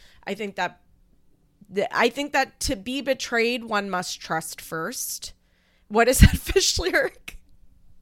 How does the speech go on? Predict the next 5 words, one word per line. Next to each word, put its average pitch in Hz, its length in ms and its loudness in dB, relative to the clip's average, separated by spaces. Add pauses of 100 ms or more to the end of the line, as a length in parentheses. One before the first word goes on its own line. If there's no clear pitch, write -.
(500)
"Each - 300 2
betrayal 269 420 0
begins 240 380 -4
with 233 180 -6
trust. - 720 0